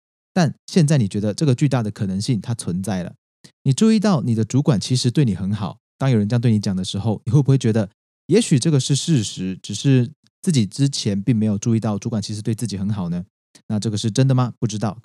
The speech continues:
但是你现在就可能会这样子去怀疑了。再来，时间假设，这对于创造、对现实的认知有影响。比方说两个例子，你们现在有状况，你们曾经有状况。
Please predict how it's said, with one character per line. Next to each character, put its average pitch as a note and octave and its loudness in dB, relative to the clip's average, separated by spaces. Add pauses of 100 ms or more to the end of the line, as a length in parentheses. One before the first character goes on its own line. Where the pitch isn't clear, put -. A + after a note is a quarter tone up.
但 A#2 -4
是 G#2+ -4
你 F#2+ -2
现 B2+ -2
在 A#2 -2
就 - -8
可 - -8
能 F2+ -6
会 B2+ -2
这 A2+ -4
样 G2+ 0
子 F2+ -10
去 - -10
怀 F2+ -6
疑 D#2+ -6
了。 B1 -12 (500)
再 G#3+ -2
来， C#3 4
时 C3+ 0
间 F#3 2
假 G2+ -2
设， - 0 (320)
这 - -2
对 F#3+ 6
于 D3 6
创 C#3 4
造、 A#2 2
对 G#2+ 2
现 B2+ 4
实 G#2+ -2
的 G#2+ 2
认 A#2+ 2
知 A#2 -2
有 G2 -2
影 G2+ -2
响。 G#2+ -2 (540)
比 - 2
方 D#3+ 4
说 E3 4
两 A#2+ 4
个 G2+ 0
例 C3+ 2
子， F#2 -6 (300)
你 B2+ 2
们 C3+ 4
现 E3+ 4
在 B2+ 2
有 G2 0
状 A#2 2
况， G#2 0 (340)
你 G#2+ -4
们 G#2 2
曾 A2+ 0
经 D#3+ 4
有 G#2+ 4
状 G#2 0
况。 F#2+ -2